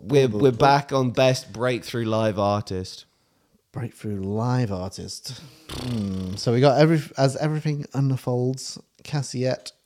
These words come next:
Speaker 1: Harriet, Joey Valance, and Bray.
Speaker 2: <laughs> Do you know what's great? I've only seen one of these live.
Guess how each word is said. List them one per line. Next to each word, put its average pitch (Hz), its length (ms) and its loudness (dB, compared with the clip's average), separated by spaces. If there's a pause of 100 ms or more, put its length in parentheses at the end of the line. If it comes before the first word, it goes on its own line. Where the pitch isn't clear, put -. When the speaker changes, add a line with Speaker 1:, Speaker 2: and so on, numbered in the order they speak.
Speaker 1:
Harriet, 131 600 0 (500)
Joey 120 300 2
Valance, 117 640 -2 (160)
and 107 160 -2
Bray. 113 320 0 (420)
Speaker 2:
<laughs> - 420 -20
Do - 100 8
you - 80 10
know 185 80 10
what's 165 100 6
great? 170 160 8
I've 120 160 6
only 139 200 8
seen 123 300 4
one 117 120 6
of 104 80 4
these 104 200 2
live. 101 320 0